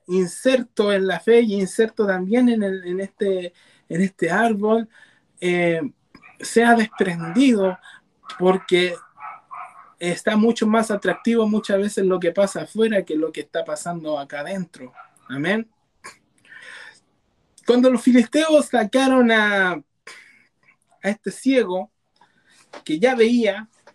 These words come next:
él ya veía y veía a Jesús, amén. Ya estaba siendo salvo porque veía a Jesús.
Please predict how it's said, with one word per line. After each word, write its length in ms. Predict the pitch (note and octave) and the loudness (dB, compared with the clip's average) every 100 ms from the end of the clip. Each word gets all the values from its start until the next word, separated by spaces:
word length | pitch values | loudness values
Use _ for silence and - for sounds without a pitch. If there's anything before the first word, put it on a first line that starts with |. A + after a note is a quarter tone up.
| _ - - - | _ -20 -20 -4
él 240 | A3 C4 A#3+ | 0 0 2
ya 160 | A#3 | 2
veía 460 | G#3+ A#3 B3+ A#3+ A#3 | 2 0 0 0 -2
y 140 | A3+ | -2
veía 440 | G3 F#3+ A#3 A#3+ A3+ | -2 -2 0 -2 -4
a 40 | |
Jesús, 580 | - D#3 - C#4+ G3+ E3 | -6 -8 -4 -4 -6 -10
amén. 420 | D#3+ G3+ B3 B3 _ _ _ _ _ | -6 -4 -4 -8 _ _ _ _ _
Ya 200 | E3 G#3+ | -2 0
estaba 320 | A3 B3 A3+ G3+ | 2 2 2 2
siendo 380 | A#3+ A3+ G#3+ G3 | -2 -6 -6 -6
salvo 540 | - B3+ B3+ A#3+ G3+ | -4 -2 -2 -2 -8
porque 340 | F#3+ F#3 - | -8 -8 -8
veía 360 | F3 F3 G#3+ G#3+ | -6 -6 -6 -8
a 20 | |
Jesús. 640 | - D3+ - C#4 B3+ G3 | -10 -14 -4 0 0 -4